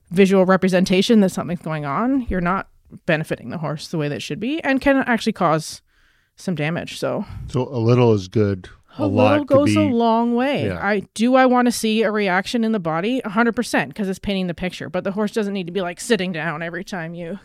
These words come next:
Speaker 1: you hear that noise. It is supposed to be a relaxing treatment for them. They shouldn't be stressed out about it. Keep that in mind when finding a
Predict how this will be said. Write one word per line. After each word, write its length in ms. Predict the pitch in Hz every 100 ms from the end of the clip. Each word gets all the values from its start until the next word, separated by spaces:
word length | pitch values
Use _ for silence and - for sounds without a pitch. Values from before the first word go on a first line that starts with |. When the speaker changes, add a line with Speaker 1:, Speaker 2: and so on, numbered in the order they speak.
| -
Speaker 1:
you 160 | 202
hear 140 | 185 175
that 120 | -
noise. 240 | 127 135
It 120 | 147
is 140 | 277 285
supposed 260 | 254 226
to 60 | 226
be 260 | 190 170 175
a 100 | 196
relaxing 760 | 196 170 165 165 175 160 160 165 _ _ -
treatment 380 | - 247 165 -
for 120 | -
them. 240 | - 95
They 100 | 151
shouldn't 260 | 185 196 170
be 100 | 156
stressed 340 | - 160 143
out 160 | 143 -
about 200 | - 104
it. 80 | 113 - _ _ _ _ _ _ -
Keep 160 | 190
that 160 | 151 147
in 60 |
mind 280 | 147 143 139
when 200 | 165 185
finding 360 | 170 165 160 165
a 200 | 156 160